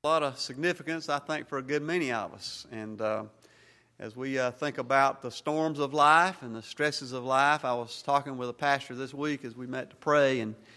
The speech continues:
he, uh, he said, "You know," and he'd been, it's, can you imagine this? He's older than I am, actually, in the ministry. And, uh, he, uh, he said, uh,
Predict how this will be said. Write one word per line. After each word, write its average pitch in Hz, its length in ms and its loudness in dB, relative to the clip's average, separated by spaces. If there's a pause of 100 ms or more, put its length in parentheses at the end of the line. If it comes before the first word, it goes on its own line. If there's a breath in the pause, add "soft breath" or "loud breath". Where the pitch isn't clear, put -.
(400 loud breath)
he, 139 200 2
uh, 120 320 6 (100)
he 135 80 -6
said, 131 320 0
"You 131 80 -4
know," 139 240 2
and 123 80 0
he'd 135 160 -2
been, 127 380 -2 (1040 soft breath)
it's, 113 240 -10
can 123 160 -4
you 113 80 0
imagine 127 400 8
this? 131 220 2
He's 120 100 0
older 123 320 4
than 113 140 2
I 127 160 2
am, 104 240 -4
actually, 113 380 -4
in 110 80 -2
the 113 60 -4
ministry. 113 580 -4
And, 113 360 -8
uh, 107 300 0 (600 loud breath)
he, 139 220 4
uh, 120 300 10 (800 soft breath)
he 139 80 -2
said, 131 420 2
uh, 123 300 8